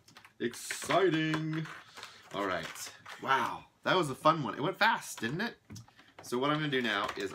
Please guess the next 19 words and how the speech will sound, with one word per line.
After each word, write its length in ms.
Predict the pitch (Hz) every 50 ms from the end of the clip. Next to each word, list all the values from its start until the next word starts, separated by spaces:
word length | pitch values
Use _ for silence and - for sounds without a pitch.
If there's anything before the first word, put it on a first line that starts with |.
| -
I 120 | 104 104 101
will 160 | 98 95 90
switch 380 | - - - - 123 123 - -
over 300 | 90 107 110 123 156 165
and 140 | - 104
I'll 80 | 98 92
show 280 | - - - - 113 107
you 160 | 107 98 87
the 180 | 92 - -
inside 360 | 95 98 - - - 110 98 90
of 60 | 87
the 60 | 87
box 460 | 78 95 104 131 143 - - - -
and 100 | 90 85
how 140 | - 90 67
everything 340 | 85 90 87 90 - 80 78
fit 240 | - - 123 - -
in 100 | 139 147
there. 320 | 156 165 180 208 233